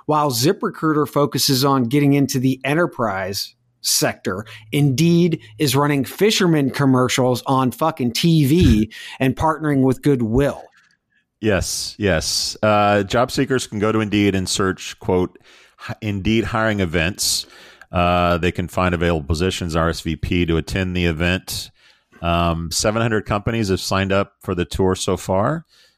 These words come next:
Speaker 2: Um, at least twenty positions available, uh, per, per company.
Speaker 1: Yeah.
Speaker 2: Um, so, yeah, if you're looking for a job, uh, now this also gives them a nice opportunity to go spread the goodwill and get some good P R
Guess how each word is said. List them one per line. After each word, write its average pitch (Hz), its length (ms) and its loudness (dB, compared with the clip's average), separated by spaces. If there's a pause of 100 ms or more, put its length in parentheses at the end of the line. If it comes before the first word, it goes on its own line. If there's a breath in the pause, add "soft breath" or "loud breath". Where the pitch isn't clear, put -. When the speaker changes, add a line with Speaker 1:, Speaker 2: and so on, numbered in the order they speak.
(160 soft breath)
Speaker 2:
Um, 80 560 -2
at - 80 -12
least - 500 -2
twenty 92 440 0
positions 87 560 -4
available, 82 760 0
uh, 80 300 -6 (100)
per, 80 380 -2
per - 200 -8
company. 98 600 -6
Speaker 1:
Yeah. 120 220 -4 (160)
Speaker 2:
Um, 82 440 -2
so, 131 460 0 (500)
yeah, 151 140 -2
if - 140 -6
you're 117 80 2
looking 117 120 -2
for 113 140 -2
a 107 40 0
job, 117 420 0
uh, 98 480 2
now 107 260 2
this 113 180 -2
also 120 280 0
gives 101 220 -2
them 101 120 -4
a 98 40 -2
nice 95 260 0
opportunity 87 640 -2
to - 160 -4
go 87 420 0
spread 90 320 -2
the 80 80 -4
goodwill 85 380 0
and 80 80 -4
get 82 120 -2
some - 160 -8
good 80 200 -2
P 85 180 0
R 85 340 2